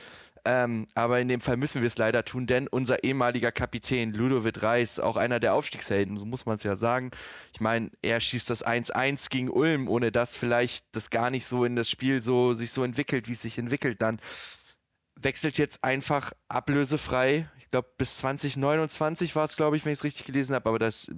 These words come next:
weiß ich nicht so genau, zu Werder Bremen, zu unseren größten Rivalen. Also, wenn man neben Sankt Pauli natürlich, aber auch jetzt so in der Liga unser einziger Rivale, wenn man es so will. Ähm,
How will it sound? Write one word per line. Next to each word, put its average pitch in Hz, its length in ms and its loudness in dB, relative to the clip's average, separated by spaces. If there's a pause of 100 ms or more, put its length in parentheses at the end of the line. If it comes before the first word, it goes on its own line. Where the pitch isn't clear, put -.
(120)
weiß 123 240 2
ich 131 40 -4
nicht 135 120 -4
so 127 100 -2
genau, 127 300 0 (580)
zu 120 280 0
Werder 120 320 4
Bremen, 117 500 0
zu - 280 -2
unseren 127 760 0 (180)
größten 127 420 0
Rivalen. 139 640 2
Also, 107 320 -2 (960)
wenn 123 220 -2
man 127 200 0
neben 135 360 0
Sankt 127 260 -2
Pauli 160 260 2
natürlich, 143 480 0
aber 120 300 4
auch 120 140 -2
jetzt 135 180 0
so 147 80 2
in 127 80 2
der 127 120 2
Liga 151 240 2
unser 127 260 2
einziger 127 440 0
Rivale, 104 440 2 (480)
wenn 117 100 0
man 120 160 0
es 110 140 -2
so 117 180 2
will. 147 340 2
Ähm, 117 480 2